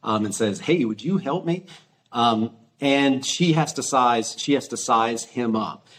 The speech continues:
And that line, again, you gave us from the Emily Wilson, uh, translation.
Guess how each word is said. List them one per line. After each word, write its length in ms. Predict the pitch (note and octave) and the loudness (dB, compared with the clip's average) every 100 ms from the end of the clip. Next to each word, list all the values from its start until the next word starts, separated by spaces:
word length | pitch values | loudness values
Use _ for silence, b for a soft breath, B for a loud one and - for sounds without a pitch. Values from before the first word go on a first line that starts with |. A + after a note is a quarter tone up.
| b | b
And 100 | G#2 | 0
that 160 | A#2 A#2+ | 0 2
line, 240 | B2+ C3 | 2 2
again, 400 | B2 C3+ C#3 C3+ | 2 2 2 2
you 200 | C3+ A#2 | -2 -6
gave 200 | A#2 A#2 | 0 0
us 120 | A2+ - | 0 -4
from 240 | A#2 G#2+ | -4 -4
the 100 | G#2 | -6
Emily 260 | A2+ G#2+ G#2 | -8 -6 -4
Wilson, 520 | A#2+ C3+ C#3 B2+ - _ | -2 -2 -2 -4 -4 _
uh, 160 | - A2+ | -6 -6
translation. 800 | - C3 B2 C3 B2+ C3 C3 | -2 -2 2 2 2 -6 -10